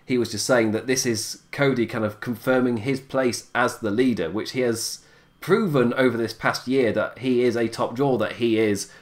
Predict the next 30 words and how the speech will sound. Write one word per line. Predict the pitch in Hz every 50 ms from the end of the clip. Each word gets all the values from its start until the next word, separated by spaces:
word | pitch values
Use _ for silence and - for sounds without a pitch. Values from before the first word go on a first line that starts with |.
| - _ -
like, | 101 101 - -
a | 120 123 120
leader | 110 117 127 131 127 - 107 98
here | 98 110 101 98 95
in | - 101 101 101
A | 85 101
E | 104 101
W, | 101 165 160 117 107 101 101 - - - _ _ _ -
and | 123 117 117 117
this | 147 151 147 -
championship | - - 165 170 156 139 131 123 107 - 123 -
is | 120 - - -
all | 131 123 120 117
about | 104 117 117 110
cementing | - 113 107 110 110 104 101 104 101
that | 98 98 95 -
fact. | - 92 82 78 - - - - - - _ _
He | - 113
can | 110 - 127 120 120 120 123
lead | 131 139 131 123 113 95 98 107
with | 110 104 - -
gold | - 139 139 139 135 117 123
round | 120 117 117
his | 113 113 - -
waist | 113 98 95 95 - -
to | - 98 - - - _ _ -
properly | - - 180 143 - 139 131 117
cement | - - 123 110 113 117 110 104 -
a | 98 101 101
run | 98 95 107 107 101 98 98 98